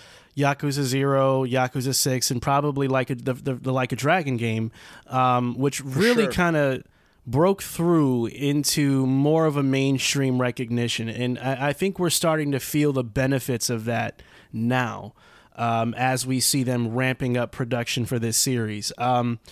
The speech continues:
Speaker 1: I like everything that I heard, bro.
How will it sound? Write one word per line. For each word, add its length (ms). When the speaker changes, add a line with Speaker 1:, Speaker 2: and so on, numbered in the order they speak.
Speaker 1:
I 100
like 280
everything 440
that 100
I 100
heard, 340
bro. 360